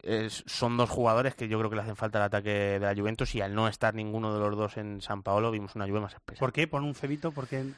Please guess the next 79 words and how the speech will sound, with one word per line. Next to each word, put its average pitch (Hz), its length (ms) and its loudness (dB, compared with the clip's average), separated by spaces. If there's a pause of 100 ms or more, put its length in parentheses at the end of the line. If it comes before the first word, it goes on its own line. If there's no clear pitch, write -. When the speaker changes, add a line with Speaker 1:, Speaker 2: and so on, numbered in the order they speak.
Speaker 2:
piensas 127 340 -6
que 131 80 -6
no, 123 340 -4 (480)
que 127 100 -2
Mandzukic 123 440 0
no 123 100 2
lo 120 80 4
vamos 120 220 0
a 120 60 0
ver 127 120 -4
contra 117 220 -2
Speaker 1:
Que, 117 60 2
Speaker 2:
el 113 180 -2
Atlético? 117 240 -4
Speaker 1:
que 131 80 0
Mandzukic, 123 360 0
sí, 180 140 4
sí, 123 380 0
yo 117 140 2
creo 139 100 4
que - 80 6
Speaker 2:
Ah, - 20 12
Speaker 1:
vamos, 139 140 8
Speaker 2:
que 117 60 8
piensas 156 180 4
Speaker 1:
que 127 60 6
Speaker 2:
que - 20 2
lo 135 120 12
Speaker 1:
vamos 147 40 10
Speaker 2:
vas 160 100 6
Speaker 1:
a 135 60 12
Speaker 2:
a - 20 12
Speaker 1:
ver, 139 80 10
Speaker 2:
ver. 117 160 6
Speaker 1:
que 120 60 4
Speaker 2:
Vale, 131 140 8
Speaker 1:
no, 127 40 8 (120)
Speaker 2:
vale, - 120 2
perdón, 123 160 -2
Speaker 1:
que 143 60 2
no 139 100 4
Speaker 2:
te 147 60 8
Speaker 1:
vamos 147 160 4
a 139 100 8
ver 147 240 6
a 131 140 6
los 117 260 2
dos 143 200 6
a 147 60 4
la 139 120 8
vez 156 160 2
de 131 220 0
Douglas 143 340 2
Costa, 151 260 2
Dybala 135 340 6
Speaker 2:
Ah, 151 280 8
vale, 139 160 10
vale, 127 100 8
Speaker 1:
más 127 100 10
Speaker 2:
perdona, 123 180 4
Speaker 1:
Cristiano, 117 320 4
Speaker 2:
te 107 40 -4
había 110 80 -2
entendido, 110 320 -4
Speaker 1:
que 117 60 -2
Speaker 2:
te 113 80 -2
había 113 80 0
Speaker 1:
como - 80 -2
Speaker 2:
entendido 120 240 4
Speaker 1:
Man-, 104 160 -2
Speaker 2:
mal, 95 140 -12
sí. 117 80 -8
Speaker 1:
claro, 110 220 4
que 101 80 -6
como 98 180 -4
Mandzukic 107 460 -4
al 107 100 -2
final 110 260 -4
siempre, 107 840 0